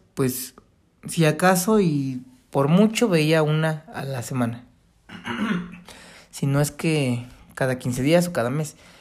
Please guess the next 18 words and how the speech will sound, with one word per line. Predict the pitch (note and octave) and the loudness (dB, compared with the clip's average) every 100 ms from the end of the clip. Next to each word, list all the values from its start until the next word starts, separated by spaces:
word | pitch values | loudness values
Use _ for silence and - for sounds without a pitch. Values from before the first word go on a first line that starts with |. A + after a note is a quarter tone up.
| - _ | -20 _
Entonces | - E3+ F3 | -2 -2 2
no | E3+ E3+ | 6 6
era, | F3 E3+ | 6 4
no | E3+ | 4
es | F3 F3 | 4 4
un | F3 | 4
gasto | D#3 E3 D#3 - D#3+ D#3 E3 - | 4 4 2 -4 -4 -4 -6 -10
que, | - C3+ B2+ B2 A#2 - - _ _ _ _ _ - | -10 -6 -2 -2 -4 -12 -20 _ _ _ _ _ -8
que | C#3 | -2
a | |
mí | C#3+ | 0
me | D3 C#3+ | 0 2
guste, | E3 F3 F3 - - | 2 0 -2 -14 -12
que | - | -8
a | |
mí | C#3 | -4
me | C#3 | -4
guste, | C3 B2 - B2+ B2 A#2 A2+ - | -6 -6 -4 -2 -2 -2 -6 -10